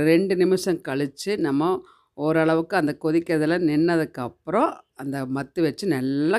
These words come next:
கடைஞ்சிக்கலாம். மத்துல கடைஞ்சாதான் சூப்பரா இருக்கும் இந்த கீரை கடையல். மிக்ஸியில போட்டுறாதீங்க. பாருங்க, ஆறுனதுக்கப்புறம் நல்லா நான் கடைஞ்சிருக்கிறேன். என்னால முடிஞ்ச வரைக்கும் கடைஞ்சிருக்கிறேன். இந்த அளவுக்கு தான். ரொம்ப வந்து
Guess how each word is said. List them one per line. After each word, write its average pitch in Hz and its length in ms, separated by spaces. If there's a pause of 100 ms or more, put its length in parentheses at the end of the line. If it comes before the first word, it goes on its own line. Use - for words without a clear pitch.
கடைஞ்சிக்கலாம். 131 760
மத்துல 180 360
கடைஞ்சாதான் 139 680
சூப்பரா 151 500
இருக்கும் 131 260
இந்த 123 180
கீரை 127 340
கடையல். 131 400 (200)
மிக்ஸியில 156 440
போட்டுறாதீங்க. 127 640 (640)
பாருங்க, 131 340 (220)
ஆறுனதுக்கப்புறம் 139 920
நல்லா 135 500
நான் 143 300
கடைஞ்சிருக்கிறேன். 131 680
என்னால 143 340
முடிஞ்ச 175 400
வரைக்கும் 170 380
கடைஞ்சிருக்கிறேன். 135 680 (840)
இந்த 143 160
அளவுக்கு 143 380
தான். 175 240 (440)
ரொம்ப 175 580
வந்து 190 300